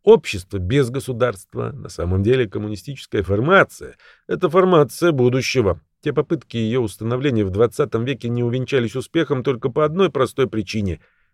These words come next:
Люди в своей массе были не готовы. В Советском Союзе, например, стали строить коммунизм в тот момент, когда общество даже не перешло от аграрного периода к индустриальному. Общество на тот момент состояло из деревенских жителей.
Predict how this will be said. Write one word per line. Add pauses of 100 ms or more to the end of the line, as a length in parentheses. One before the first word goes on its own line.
Люди
в
своей
массе
были
не
готовы. (560)
В
Советском
Союзе,
например,
стали
строить
коммунизм
в
тот
момент,
когда
общество
даже
не
перешло
от
аграрного
периода
к
индустриальному. (420)
Общество
на
тот
момент
состояло
из
деревенских
жителей.